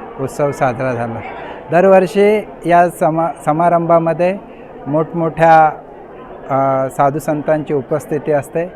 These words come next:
यावेळेस पण पंचमुखी हनुमान मंदिराचे, अ, आखाड्याचे प्रमुख भक्तिचरणदास महाराज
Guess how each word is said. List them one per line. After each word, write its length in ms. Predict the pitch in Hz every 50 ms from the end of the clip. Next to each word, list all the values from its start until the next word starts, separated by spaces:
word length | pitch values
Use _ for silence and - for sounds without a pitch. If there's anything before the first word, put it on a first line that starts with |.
| - - - - - - -
यावेळेस 560 | 139 143 147 151 151 156 156 156 147 - -
पण 320 | - 165 160 160 160 160 156 - - - - - - - - - - - - - - - - - - - -
पंचमुखी 640 | 151 147 135 - 170 160 165 151 - - 165 165 165
हनुमान 500 | 156 - 127 135 143 143 151 156 160 156
मंदिराचे, 800 | 156 151 147 143 147 151 151 151 147 - - 156 151 151 147 135 - - - - - - - - - - - - -
अ, 40 | 139 135 131 131 131 131 127 - -
आखाड्याचे 540 | 139 135 135 - 156 151 156 151 143 - 160
प्रमुख 400 | 143 - 147 151 156 165 170 170 - - - - - - - - - - - - -
भक्तिचरणदास 840 | - 139 - - 165 156 - 160 151 156 156 156 143 151 151 139 - -
महाराज 340 | 151 143 147 156 156 160